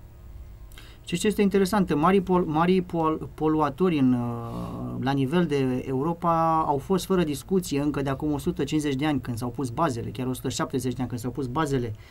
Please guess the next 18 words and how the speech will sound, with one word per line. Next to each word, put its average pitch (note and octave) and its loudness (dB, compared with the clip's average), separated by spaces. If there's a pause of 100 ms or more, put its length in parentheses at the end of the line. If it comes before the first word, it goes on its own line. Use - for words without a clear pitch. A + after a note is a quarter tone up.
(340)
uh, - -4 (220)
um, B2 -4 (280)
energiei, D3 2
iată, D3+ 0
pe D3 -2
cărbune, F3+ 2 (340)
Marea G3+ 4
Britanie G3+ 0
și F#3 2
Germania. F3+ 4 (600)
Uh, B2+ 0
și - -4
aceste G#3+ 2
două G3+ 6
țări G#3+ 4
merg A3 2
în A3 2
continuare G#3 4